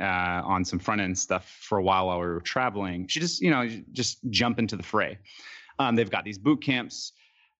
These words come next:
Uh, they have Code School, Codecademy, anything you can learn online and stuff. You can get up and running so fast with web development, especially front end. And I think it's made possible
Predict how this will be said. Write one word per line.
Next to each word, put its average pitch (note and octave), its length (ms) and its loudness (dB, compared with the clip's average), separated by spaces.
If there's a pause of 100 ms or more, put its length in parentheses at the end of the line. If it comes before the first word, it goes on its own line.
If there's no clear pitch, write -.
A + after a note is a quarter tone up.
Uh, G#2 640 2
they A2+ 160 2
have G2 720 0
Code A2+ 280 2
School, A2+ 300 4
Codecademy, G2+ 640 0
anything A#2 280 2
you G#2+ 80 2
can G#2+ 160 4
learn G#2+ 180 4
online G2+ 380 4
and F#2 80 0
stuff. F#2+ 180 -2 (160)
You F3 100 6
can F#3 120 6
get G3 240 4
up D3+ 220 0
and A2+ 180 4
running A2+ 280 0
so C3+ 520 2
fast C3 520 -2
with G#2+ 220 2
web A2+ 160 4
development, E2+ 420 -2
especially D3+ 580 2
front G2+ 280 -2
end. E2+ 240 -6 (460)
And C#3 180 2
I D3+ 60 2
think A#3 260 0
it's - 140 0
made C#3+ 260 4
possible A2+ 800 0